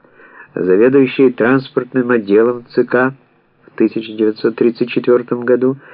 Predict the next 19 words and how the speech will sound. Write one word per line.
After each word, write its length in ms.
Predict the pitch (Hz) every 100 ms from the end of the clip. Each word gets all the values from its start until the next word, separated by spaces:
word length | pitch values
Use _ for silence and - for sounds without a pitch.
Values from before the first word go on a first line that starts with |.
| - - -
член 320 | - 101 120
президиума 640 | 127 127 151 143 147 139
В 120 | 135 131
Ц 180 | 135 131
С 80 | -
П 380 | 123 113 117 135
С 180 | - _ -
тысяча 420 | 131 127 135 127
девятьсот 560 | 120 117 - 123 - - -
двадцать 420 | 107 113 - 110
девятый 380 | 107 104 98 110
тридцать 500 | - 110 98 - 98
третий 400 | 95 85 82 104
годы, 400 | 104 110 113 135 _ _ _ _ _ _ _ _
в 60 | 98
работе 420 | 117 127 139 135
которого 560 | 127 123 131 123 127 123 _ _ _ _ _
мне 240 | 90 98 113
довелось 440 | 113 113 117 113